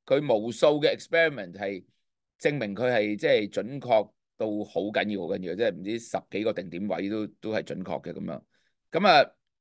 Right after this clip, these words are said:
但係佢嗰個 implication 咧，就令到呢個科學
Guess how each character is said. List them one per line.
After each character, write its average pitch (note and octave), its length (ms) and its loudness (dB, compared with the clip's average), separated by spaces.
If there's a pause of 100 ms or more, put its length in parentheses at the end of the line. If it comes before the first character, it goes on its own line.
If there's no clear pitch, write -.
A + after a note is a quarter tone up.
(180)
但 D#3 180 6
係 D3+ 60 0
佢 E3 280 6
嗰 G#3+ 140 2
個 E3 480 8 (580)
implication G#3 680 0
咧， C#3 120 0
就 A2+ 380 0 (300)
令 B2 320 -4
到 C3+ 280 6
呢 E3 80 -4
個 B2+ 280 4
科 F3+ 420 6
學 A#2 320 4